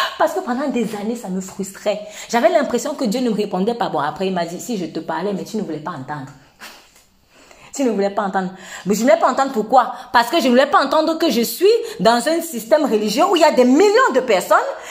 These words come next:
et je ne comprends pas comment des millions de personnes peuvent aller. Je dis non, non, ils sont trop nombreux pour mourir, pour aller en enfer. Ils sont trop nombreux. Bah oui, ils sont très nombreux. Il y a des millions de personnes chaque jour. Au moment où on parle là, il y en a qui sont en train de descendre.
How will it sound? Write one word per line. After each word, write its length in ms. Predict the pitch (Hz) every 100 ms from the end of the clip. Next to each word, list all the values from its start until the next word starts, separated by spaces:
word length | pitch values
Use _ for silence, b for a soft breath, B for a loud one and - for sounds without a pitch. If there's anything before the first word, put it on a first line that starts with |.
| -
et 80 | 226
je 80 |
ne 60 | 240
comprends 300 | 240 247 370
pas 100 | 381
comment 180 | 269 330
des 140 | 262
millions 360 | 233 254 285 -
de 60 | 277
personnes 360 | 208 202 320
peuvent 160 | 349 247
aller. 200 | 226 226
Je 60 |
dis 140 | 190 233
non, 220 | 233 208 190
non, 180 | 190 170
ils 100 | 220
sont 140 | 220 202
trop 160 | 202
nombreux 280 | 180 160 180
pour 140 | 175
mourir, 340 | 170 156 160 160
pour 120 | 165
aller 100 | 151
en 160 | 156 151
enfer. 200 | - 170
Ils 100 | 185
sont 160 | 170
trop 120 | 160 165
nombreux. 220 | 143 -
Bah 260 | 151 151 156
oui, 80 | 214
ils 40 |
sont 160 | 208 180
très 260 | - 208
nombreux. 400 | 208 156 - - B B -
Il 20 |
y 40 |
a 40 | 175
des 120 | 170
millions 260 | 180 202
de 100 | 214
personnes 280 | 180 180 -
chaque 280 | 202 - -
jour. 180 | 185 175 B
Au 100 | -
moment 140 | 240 226
où 160 | 233
on 60 | 233
parle 260 | 226 208 214
là, 120 | 175
il 60 | 175
y 20 |
en 60 | 185
a 80 |
qui 100 | 220
sont 100 | 220
en 60 | 160
train 100 | 202
de 80 | 170
descendre. 680 | 151 180 180 214 214 -